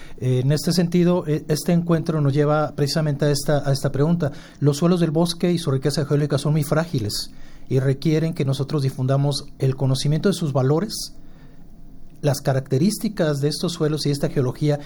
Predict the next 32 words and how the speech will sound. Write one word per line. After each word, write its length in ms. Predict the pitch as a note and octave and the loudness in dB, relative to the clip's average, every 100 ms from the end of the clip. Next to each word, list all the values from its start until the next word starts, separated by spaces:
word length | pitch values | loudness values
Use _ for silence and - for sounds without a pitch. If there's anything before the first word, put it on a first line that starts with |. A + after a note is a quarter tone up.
| - | -6
que 80 | - | -2
son 180 | B2 D3+ | 0 4
muy 140 | F3 | 4
frágiles 600 | D#3 D3 C#3+ D3+ F#3 - - - - - | 4 0 0 -2 -2 -4 -10 -12 -4 2
y 120 | E3 | 4
nuestra 380 | D#3 - C#3+ D3 | 4 0 0 2
necesidad 340 | C#3 D#3 D#3+ | 0 2 2
de 80 | F3 | 0
preservarlo, 640 | D#3 C#3 B2+ D3+ E3 B2+ | -2 -2 0 0 0 -4
porque 240 | B2+ - C#3+ | -4 -2 -2
es 220 | - - - - - | -2 -10 -14 -14 0
un 180 | D#3 F3 | 2 4
patrimonio 540 | F#3 E3 E3 E3+ F3 | 2 2 0 4 4
reconocido 540 | D#3 C#3 C3 - D3+ D#3 | 2 0 0 0 2 2
a 20 | |
nivel 280 | C#3 C#3+ C#3+ | 2 2 2
global 460 | C#3 C3 D3 E3 | 2 2 0 -2
que 140 | - C3+ | -2 -2
necesitamos 400 | C3 D#3 D#3+ - | 0 -2 -2 -4
justipreciar 600 | C#3+ C3 - B2+ C#3 C#3 | -6 -6 -4 -2 0 2
a 60 | |
nivel 240 | C3+ C3 C3 | 2 2 0
local 360 | B2 B2+ E3+ - - - - | 0 -2 -4 -6 -12 -6 -2
para 200 | B2+ B2+ | -2 2
poderle 300 | C3+ C#3+ D3 | 2 2 2
dar 240 | C#3 C#3 C#3 | 2 2 2
viabilidad 520 | C3+ B2+ B2 C3+ C#3+ | 2 2 0 0 0
y 60 | C3+ | -2
cuidarlo 400 | C3+ B2+ C3 C3 | 0 2 2 2
de 80 | A2+ | 0
mejor 280 | A2 A2 G#2+ | -2 -2 -2
manera. 340 | G#2 G2 | -2 -4